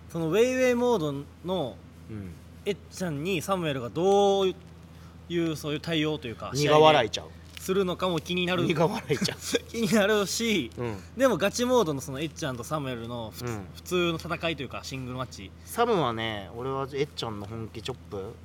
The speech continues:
Speaker 2: もうバーニングチョップを食らってほしいね。
Speaker 1: うん。
Speaker 2: もう、
Speaker 1: やばいっすからね。
Speaker 2: あの、表面じゃなくて中に突き抜けるあのチョップを食らってほしい。
Speaker 1: 芯に効くやつですね、
Speaker 2: うん。
Speaker 1: あれ。
Speaker 2: あの、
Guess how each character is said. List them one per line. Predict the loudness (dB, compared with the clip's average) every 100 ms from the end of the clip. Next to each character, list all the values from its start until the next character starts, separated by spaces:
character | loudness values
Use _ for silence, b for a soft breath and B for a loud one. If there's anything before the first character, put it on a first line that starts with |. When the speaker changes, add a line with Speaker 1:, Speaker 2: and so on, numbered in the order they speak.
| -10
Speaker 2:
も | -8 -8 -6
う | 2
バ | 2 4
ー |
ニ | 0
ン | -2
グ | -2
チ | -4
ョ |
ッ | -6
プ | -10
を |
食 | -10
ら | -10
っ |
て | -8
ほ | -6
し | -8
い |
ね。 | -10
Speaker 1:
う | -8
ん。 | -8 -6 -8 -8 -12 -14 -14
Speaker 2:
も | -14
う、 | -14 -8 0
Speaker 1:
や | 2
ば | 2
い |
っ |
す | 2
か | -2
ら | -4
ね。 | -4
Speaker 2:
あ | 0
の、 |
表 | 2
面 | 2 2
じ | 2
ゃ |
な | 0 -2
く |
て | -2
中 | 2 2 4 2
に | 0
突 | -4 -2
き |
抜 | -2 2
け | 2
る | 2 0
あ |
の | 0
チ | -4
ョ |
ッ | -4
プ | -6
を |
食 | -8
ら | -10
っ |
て | -10 -8
ほ |
し | -8
い。 | -8
Speaker 1:
芯 | -10 -8 -8 -6 -8
に | -10
効 | -8
く | -8
や | -8
つ |
で | -12
す | -14
ね、 | -6
Speaker 2:
う |
ん。 | -4
Speaker 1:
あ | -4 -8 -12 -8
れ。 | -6
Speaker 2:
あ |
の、 | -4 -4 -4 -4 -6